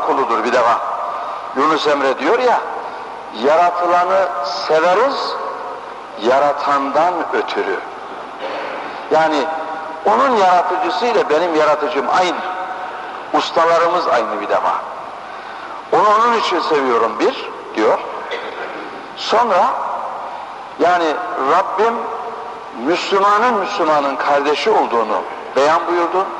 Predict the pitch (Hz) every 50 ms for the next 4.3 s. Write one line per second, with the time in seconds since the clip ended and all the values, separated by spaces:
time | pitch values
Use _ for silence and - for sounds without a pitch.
0 | - - - - - - - - - - - - - - 139 156 - - 185 185
1 | 190 196 202 214 233 226 202 170 151 147 151 160 156 151 147 139 135 139 139 -
2 | - - - - - - 151 156 160 170 165 170 165 - - 151 147 147 151 165
3 | - - - - - - - - - - - - 180 202 220 220 - 165 151 147
4 | 147 143 139 151 208